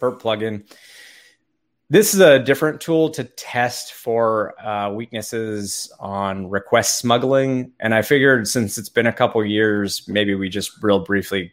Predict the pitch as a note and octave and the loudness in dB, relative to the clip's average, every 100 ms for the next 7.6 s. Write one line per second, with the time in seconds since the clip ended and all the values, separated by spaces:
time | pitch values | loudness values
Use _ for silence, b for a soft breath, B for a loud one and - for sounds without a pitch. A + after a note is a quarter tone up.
0 | _ - - G#2 G#2+ A2 G#2+ A2 G#2+ G#2+ | _ -4 0 2 2 4 2 2 -2 -4
1 | - A#2+ A#2 - A2+ A#2+ A#2 B2+ B2 B2 | 2 2 2 -4 0 0 2 0 0 -2
2 | - - C3 C#3+ E3+ E3+ - b b b | -4 -2 0 0 -2 -6 -12 b b b
3 | b b - G2 F#2+ F2+ - C3+ C3 A#2+ | b b -2 0 -2 -2 2 6 6 6
4 | B2 G#2 G2 G2+ A#2 D#3 B2+ - C3 A#2+ | 4 4 4 4 4 4 4 2 0 2
5 | A2+ G#2+ B2 F#3 G3 E3+ - D#3+ C#3+ A#2+ | 2 0 -2 0 -2 -2 -2 -2 0 -2
6 | A2+ - C#3+ C#3 B2 - A2+ A#2 A#2+ A2+ | -4 -6 -2 0 0 -2 0 2 2 0
7 | G#2+ G2 - A#2 F#2+ | 0 -4 -6 -8 -8